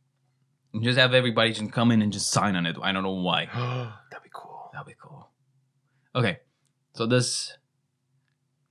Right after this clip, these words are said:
Speaker 1: this is what happened. This with tangent. Let's go back. This is
Speaker 2: <laughs>
Speaker 1: happen-, this happened Saturday. Triple birthday party. This is what happened. Everybody got their presents. I mean, Andre got it earlier, but the, the other two guys, they got it over here.
Speaker 2: Mm.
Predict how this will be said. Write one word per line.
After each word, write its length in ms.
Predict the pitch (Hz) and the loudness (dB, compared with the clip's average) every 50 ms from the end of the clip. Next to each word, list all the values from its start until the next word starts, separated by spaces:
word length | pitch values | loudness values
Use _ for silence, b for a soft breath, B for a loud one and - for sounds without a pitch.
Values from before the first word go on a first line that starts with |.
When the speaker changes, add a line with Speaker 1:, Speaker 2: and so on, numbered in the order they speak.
| _ _ _ _ _ _ _ _ _ _ | _ _ _ _ _ _ _ _ _ _
Speaker 1:
this 200 | 135 143 147 127 | 2 2 2 2
is 100 | 143 131 | 2 4
what 140 | 139 131 120 | 6 6 6
happened. 540 | 127 127 127 - 117 113 95 104 113 120 120 | 6 4 4 2 0 -4 -4 -4 2 4 4
This 260 | 127 123 117 - - | 4 4 2 -2 -8
with 240 | 104 101 104 90 - | -6 -4 -4 -2 2
tangent. 400 | 110 101 101 92 87 87 - - | 4 4 4 2 0 -6 -4 -2
Let's 220 | 95 98 104 101 | 2 2 2 2
go 120 | 101 98 92 | 2 2 4
back. 240 | 98 110 117 117 | 6 6 6 6
This 160 | 113 113 - 143 | 4 2 2 2
is 100 | 110 113 | 2 4
Speaker 2:
<laughs> 120 | 117 107 | 6 6
Speaker 1:
happen-, 260 | 110 - 123 110 113 | 6 4 2 0 0
this 140 | 117 113 - | 0 2 2
happened 300 | 113 107 - 107 98 95 | 2 2 2 2 0 4
Saturday. 640 | - 131 131 127 123 123 123 123 123 120 123 B B B B | 6 6 6 8 6 6 4 4 2 0 -4 B B B B
Triple 280 | - 127 123 - 120 110 | 0 2 2 4 2 4
birthday 260 | 101 110 101 95 90 | 4 2 2 2 0
party. 340 | - - 85 82 82 - - _ _ _ _ | -2 -2 -4 -4 -4 -6 -10 _ _ _ _
This 100 | - 104 | -10 -6
is 20 | 101 | -4
what 100 | 101 98 | 0 0
happened. 240 | 92 - - 85 | 0 0 2 2
Everybody 400 | 104 123 127 139 131 131 131 131 | 4 4 6 6 6 6 6 6
got 180 | 120 120 120 113 | 6 6 4 4
their 100 | 120 117 | 4 2
presents. 680 | - - 120 113 98 110 107 104 101 - - - - - _ - | 2 2 0 0 2 0 0 0 -2 -2 -6 -8 -10 -12 _ 2
I 40 | 117 | 2
mean, 120 | 127 131 | 4 6
Andre 300 | 127 123 120 131 139 143 135 | 6 6 6 6 6 6 6
got 180 | 131 127 127 | 6 6 6
it 100 | 120 113 - | 4 2 2
earlier, 520 | 110 110 113 120 127 135 143 156 151 151 b b b b b - | 2 2 4 4 4 6 6 4 4 2 b b b b b -6
but 120 | 117 113 | 0 0
the, 80 | 120 120 120 120 | 2 2 2 2
the 100 | 120 120 | 4 4
other 140 | 123 123 | 4 4
two 140 | 117 - 120 | 2 0 2
guys, 200 | 113 113 110 104 | 2 4 2 2
they 80 | 104 104 | 0 -2
got 160 | 104 104 101 | -2 0 0
it 100 | 98 90 | -2 -2
over 220 | 87 92 92 92 90 | -2 -4 -4 -4 -6
here. 260 | 87 85 85 - - _ _ _ _ - | -6 -8 -8 -10 -12 _ _ _ _ -8
Speaker 2:
Mm. 280 | 131 113 110 107 98 | -6 -6 -6 -8 -10